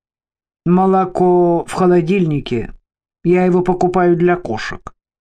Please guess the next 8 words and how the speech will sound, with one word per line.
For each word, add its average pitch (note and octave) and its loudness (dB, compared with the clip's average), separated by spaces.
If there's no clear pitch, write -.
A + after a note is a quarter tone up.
Бутылка G#3 0
скользкая, A3+ -2
так F#3 -2
что F3+ -2
не F#3 2
урони G#3 0
на F#3 0
пол. B2 -8